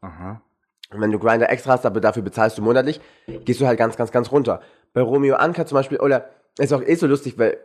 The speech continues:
Speaker 2: Gay Romeo wurde ja eigentlich famous, wenn man's auf dem Computer benutzt hat. Also manche Bilder siehst du auf der Handy-Version gar nicht,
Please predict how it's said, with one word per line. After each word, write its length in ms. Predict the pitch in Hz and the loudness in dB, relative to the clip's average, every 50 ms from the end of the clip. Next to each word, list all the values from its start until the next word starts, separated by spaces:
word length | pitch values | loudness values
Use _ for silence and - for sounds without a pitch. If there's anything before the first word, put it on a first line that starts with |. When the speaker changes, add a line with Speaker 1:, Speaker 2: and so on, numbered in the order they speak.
| _ _ _ | _ _ _
Speaker 2:
Gay 240 | - 107 - 131 117 | -14 -4 0 0 0
Romeo 420 | 110 107 120 160 190 175 139 123 110 | 2 2 2 2 2 2 2 0 0
wurde 160 | 117 120 113 | 0 0 2
ja 180 | 110 110 104 - | 2 2 2 2
eigentlich 320 | 92 123 135 135 127 - | 2 0 0 0 -4 -6
famous, 360 | - - 127 131 135 131 127 - | -4 -2 0 0 0 -2 -2 -2
wenn 80 | 117 | 0
man's 140 | 104 104 - | 0 -2 -2
auf 100 | 87 92 | -4 -10
dem 80 | 107 98 | -10 -10
Computer 400 | - 87 - - 127 127 - 110 | -12 -10 -6 -4 -2 0 0 2
benutzt 340 | 90 90 90 82 - - - | 0 0 -2 -2 -4 -6 -10
hat. 200 | 87 - - - _ _ _ _ _ _ _ | -10 -10 -12 -16 _ _ _ _ _ _ _
Also 140 | - - 120 | -8 -2 2
manche 240 | 123 123 131 127 120 | 2 2 2 0 -2
Bilder 340 | 101 131 151 156 143 131 123 | 0 2 2 4 4 2 0
siehst 240 | 120 156 170 - - | -2 -4 -6 -2 -2
du 60 | 131 | -2
auf 120 | - - - | 0 0 -2
der 80 | 110 | -2
Handy-Version 720 | 101 107 127 143 175 143 117 98 101 95 - - 95 92 87 | -2 0 0 2 2 2 0 0 0 0 0 -2 -4 -2 0
gar 160 | 85 82 82 | 0 0 0
nicht, 360 | 85 90 113 131 - - - | 0 -2 -4 -4 -6 -14 -20